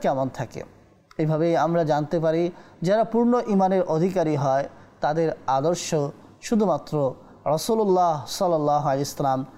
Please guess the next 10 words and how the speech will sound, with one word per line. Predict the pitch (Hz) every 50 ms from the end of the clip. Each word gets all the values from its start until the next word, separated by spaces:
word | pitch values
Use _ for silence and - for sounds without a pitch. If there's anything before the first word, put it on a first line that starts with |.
| - - - - - _
এবং | 175 180 185 190 180 170
রাসূলুল্লাহ | 160 - - 208 175 165 156 156 151 147 139 131 127
সাল্লাল্লাহু | - - - 170 165 151 147 143 139 139
আলাইহি | 147 151 147
ওয়াসাল্লামের | - - - 139 135 139 139 135 127 - - - - - - - _ _ _
পছন্দনীয় | 190 170 165 - - 233 220 202 175 156 143 147 139 131 127 - - - - - -
সাহাবায়ে | - - - 143 143 147 143 131 127 127 123 113
কেরাম | - - 123 127 139 160 170 185 185 - - - -
এবং | 139 143 139 147 165 196 - - - - -
প্রিয় | - 233 240 214